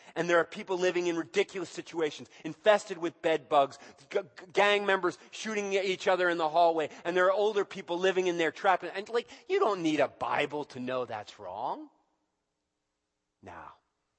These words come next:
Micah's point is, I mean, Mi-, Micah says, "You know what's wrong."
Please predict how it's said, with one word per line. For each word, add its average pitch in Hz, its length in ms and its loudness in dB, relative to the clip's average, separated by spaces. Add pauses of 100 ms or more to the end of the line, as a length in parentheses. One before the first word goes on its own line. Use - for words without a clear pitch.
(360)
Micah's 175 380 0
point 123 340 -12
is, 90 380 -20 (1600)
I 127 40 -12
mean, 139 140 -6 (140)
Mi-, 160 100 -6 (760)
Micah - 140 -6
says, - 200 -16 (540)
"You 320 80 -6
know 180 100 -2
what's 139 140 -6
wrong." - 80 -16